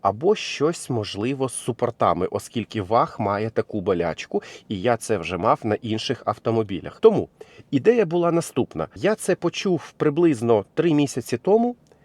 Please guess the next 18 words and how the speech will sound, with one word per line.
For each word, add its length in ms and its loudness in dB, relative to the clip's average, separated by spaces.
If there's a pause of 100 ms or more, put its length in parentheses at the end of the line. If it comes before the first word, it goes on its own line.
(300)
і 220 0
гуркіт 520 -2
став 300 0
посилюватися. 920 -6 (100)
Я 220 -2
хотів 400 -6
вам 160 0
показати 720 -4
обслуговування 1160 -2 (140)
Volkswagen 480 0
I 240 -4
D 80 -6
чотири 480 -6 (260)
саме 580 0
на 300 0
офіційному 680 -2
сервісі, 560 -2
оскільки 580 -4